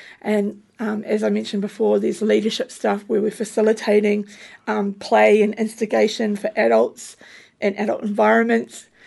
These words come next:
So there's a lot, you know, going on. Also like to take people out into nature 'cause I feel like being in the natural environment's a great way of expanding on, um, our capacity to just be,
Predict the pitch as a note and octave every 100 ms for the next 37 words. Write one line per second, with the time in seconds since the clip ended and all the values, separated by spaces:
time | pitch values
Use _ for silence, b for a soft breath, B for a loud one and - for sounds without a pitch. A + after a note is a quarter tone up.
0 | b b - A#3 A3 A3 - - _ -
1 | A3+ G#3+ A3 A3 G#3+ A3 A3+ A3+ B B
2 | - A#3 B3 A3+ A3 - - - B3 A#3+
3 | A3 A3+ G3+ G#3+ G#3+ - B3+ C4+ - -
4 | A#3+ A3+ - A3 G#3+ - - A3+ A3 G#3+
5 | G#3+ - - G#3+ A3 G#3 A3 A3+ A3+ -
6 | - B B B G#3+ G3+ A3+ A#3 - G#3+
7 | G#3+ G#3 - - - A3 A3+ A3+ A3 G#3+
8 | G#3+ A3+ B B B B G#3 G3 F#3 F3+
9 | - G#3+ A3 - - A3+ G#3+ - A3 G#3+
10 | - F#3+ G#3 - - A3+ A3+ C#4 C#4